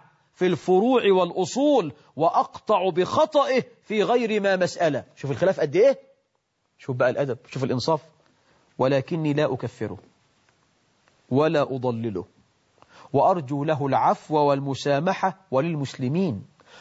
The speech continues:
وأخضع لفرط ذكائه ولسعة علمه".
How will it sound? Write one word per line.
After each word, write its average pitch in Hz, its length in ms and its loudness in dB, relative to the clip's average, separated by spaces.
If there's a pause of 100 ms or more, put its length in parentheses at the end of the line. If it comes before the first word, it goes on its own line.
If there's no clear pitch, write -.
(160)
وأخضع 147 760 0 (420)
لفرط 151 560 -2
ذكائه 143 680 0 (280)
ولسعة 139 720 0
علمه". 123 480 -4